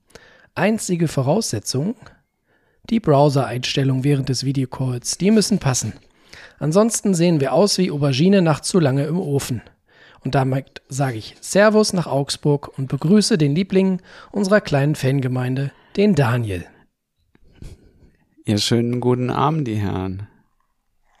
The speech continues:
Speaker 1: Ja, doch damit nicht genug, denn was wäre unser Podcast ohne einen Schuss Tempranillo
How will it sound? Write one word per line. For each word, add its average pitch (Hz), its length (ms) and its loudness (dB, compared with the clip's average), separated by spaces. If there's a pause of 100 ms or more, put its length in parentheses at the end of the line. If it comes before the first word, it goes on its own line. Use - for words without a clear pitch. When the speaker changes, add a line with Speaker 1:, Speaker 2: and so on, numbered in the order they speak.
(500)
Speaker 1:
Ja, 98 240 -2 (400)
doch 139 140 0
damit 190 420 4
nicht 196 220 2
genug, 165 500 2 (160)
denn 131 180 -2
was 170 220 0
wäre 160 220 4
unser 151 260 0
Podcast - 640 -4 (540)
ohne 208 260 4
einen 180 220 2
Schuss - 320 2
Tempranillo 143 800 2